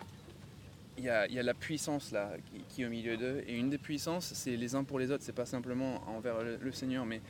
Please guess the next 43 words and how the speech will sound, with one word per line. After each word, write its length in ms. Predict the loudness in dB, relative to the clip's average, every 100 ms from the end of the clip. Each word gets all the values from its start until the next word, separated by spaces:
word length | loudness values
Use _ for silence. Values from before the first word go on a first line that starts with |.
| -14 -4
il 40 | 0
y 40 |
a 20 |
de 60 | 2
la 60 |
puissance 440 | 0 -2 0 0 0
parce 160 | -2
que 100 | -4
c'est 200 | -4 2
encourageant 520 | 2 4 6 6 6 2
de 60 |
voir 160 | 4 2
les 140 | 2
uns 100 | -2
les 120 | -2
autres. 300 | 0 -2 -4 -10 -12 -12 -12 -8
Je 80 | 0
sais 140 | 0
quand, 340 | 2 0 0 0
euh, 340 | 2 4 2 0 -8 -12 -12 -10 -2
les 100 | -2
filles 220 | 2 0
vont 260 | 4 4 6
à, 540 | 8 8 6 4 2
à 60 | 0
Fleuve 260 | 2 2
d'eau 120 | 2 0
vive, 280 | 2 0 0
c'est, 240 | -4 -4
c'est, 220 | -4 2
il 20 |
y 40 | 0
a 40 |
quelque 200 | 0 -4
chose 180 | 0 0
de 60 | 2
tellement 360 | 2 4 4
encourageant 540 | 2 4 6 6 6 4
d'être 260 | 2 4
avec 320 | 0 0 0
d'autres 320 | 4 4 4 -2
comme 240 | 0 2
nous, 180 | 2